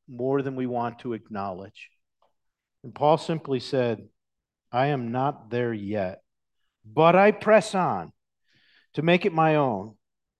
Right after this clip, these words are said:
because Christ Jesus has," everybody, "made me his own." The reason I'm a Christian is not because I'm holding on to Jesus,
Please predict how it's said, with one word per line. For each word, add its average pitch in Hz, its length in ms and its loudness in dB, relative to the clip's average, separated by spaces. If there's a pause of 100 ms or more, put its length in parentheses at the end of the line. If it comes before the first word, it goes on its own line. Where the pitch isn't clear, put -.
(880)
because 139 340 0
Christ 170 400 2
Jesus 139 640 -4 (1500)
has," 107 580 -4 (100)
everybody, 123 640 0 (1500)
"made 170 440 4
me 165 240 2
his 175 440 2
own." 98 240 -2 (1080)
The 151 80 0
reason 254 260 6
I'm 196 140 4
a 147 80 -2
Christian 139 640 -4 (640)
is 143 160 -8
not 208 260 4
because 170 320 2 (300)
I'm 240 220 4
holding 165 360 4
on 135 200 -2
to 127 80 -4
Jesus, 117 680 -6